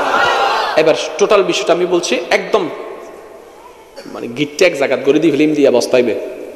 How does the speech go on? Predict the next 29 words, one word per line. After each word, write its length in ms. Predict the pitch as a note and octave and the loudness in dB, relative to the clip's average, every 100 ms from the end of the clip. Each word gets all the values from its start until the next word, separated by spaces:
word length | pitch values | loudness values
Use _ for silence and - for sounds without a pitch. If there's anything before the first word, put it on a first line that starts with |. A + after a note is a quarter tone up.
| - | -2
লেবেলটা 300 | - B2 C#3 | 2 4 4
প্রস্তুত 340 | D3+ D3 - B2 - | 4 2 -2 -6 0
তাই 120 | C#3 | -2
কেউ 260 | - G#2+ G#2+ | 0 -4 -2
ভাই 140 | G#2 - - - - - - - | -4 -6 -14 -16 -18 -18 -20 0
নাকি 120 | C3 | 4
যাবে 220 | B2+ A#2+ | 6 6
গো? 120 | A#2+ B2 - - - - - - - - - - - | 6 4 0 -8 -8 -10 -14 -12 -8 -4 -2 -2 2
এজন্য 260 | A#2+ B2+ B2+ | 4 6 6
মাত্র 340 | A#2+ A#2 A2 F#2+ - - - - - - - - - | 4 4 2 0 -6 -8 -8 -6 -2 2 4 4 2
আজি 260 | D#3+ F3 G#3 | 0 2 2
মানে 200 | G#3+ G#3+ | 2 4
দেহ 260 | F#3+ F#3+ | 4 4
দি 120 | G3+ | 0
থাকতাম 340 | G#3+ A3 D#3+ F3+ | 0 0 0 -2
হইদি 220 | F3 E3+ | 0 0
না, 60 | E3+ | 2
মন 220 | D#3+ D#3+ | 0 2
দি 100 | D#3+ | 4
থাকতাম 280 | F3 G3 E3 | 4 2 2
হইদি। 260 | C#3+ B2 A#2+ - - - - - - - | 0 -2 -8 -10 -14 -16 -18 -18 -18 0
কারণ 200 | E3 E3 | 2 4
দেহওয়ালা 540 | E3+ F#3+ G3 G3+ G#3 | 4 4 4 4 4
নির্বাচন 540 | G#3 F#3+ E3+ D#3+ E3 E3 | 2 2 2 0 -2 -2
তাইলেও 300 | - F#3 F3+ | 2 4 4
চলে, 280 | E3 D3 C3 C3+ | 2 0 0 2
মনওয়ালা 460 | D#3+ D#3 D3+ D3 D3 | 2 6 6 6 4
আল্লাহ 360 | D#3 D3+ C#3+ | 2 2 4
রাস্তার 300 | C#3 C3 C#3+ | 4 2 -2